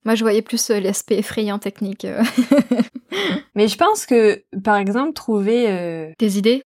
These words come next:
Speaker 2: bah, quelles idées, en fait, euh, quelles idées on souhaite véhiculer, c'est plus ça, le tout le monde peut le faire.
Speaker 1: Et quel message, quelles idées souhaites-tu véhiculer ? Pourtant, c'est, pour moi, c'est la même chose.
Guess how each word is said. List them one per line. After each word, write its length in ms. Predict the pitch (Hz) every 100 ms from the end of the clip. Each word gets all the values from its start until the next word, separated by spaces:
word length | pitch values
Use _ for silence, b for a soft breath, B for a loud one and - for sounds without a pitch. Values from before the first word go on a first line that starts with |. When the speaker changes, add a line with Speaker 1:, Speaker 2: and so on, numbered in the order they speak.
| -
Speaker 2:
bah, 200 | 226 233
quelles 280 | - 330 294
idées, 300 | 262 254 -
en 140 | - 233
fait, 260 | 330 349 262
euh, 420 | 233 226 226 226
quelles 260 | 226 262 240
idées 420 | 247 220 254 262
on 120 | 226
souhaite 280 | 214 233 214
véhiculer, 520 | 196 208 196 - 277
c'est 180 | 294 226
plus 220 | 202 208
ça, 280 | - - 269
le 160 | 233 202
tout 140 | 214
le 60 | 208
monde 180 | 196 196
peut 100 | 202
le 80 |
faire. 340 | 196 208 180 - -
Speaker 1:
Et 220 | - 240
quel 220 | 320 349
message, 540 | 339 285 302 294 320
quelles 260 | - 262 233
idées 180 | 254 277
souhaites-tu 320 | - 254 269
véhiculer ? 300 | 247 233 - _
Pourtant, 260 | - - -
c'est, 240 | - - -
pour 120 | 220
moi, 100 | 302
c'est 120 | 415
la 120 | 180 277
même 180 | 381
chose. 300 | - - 294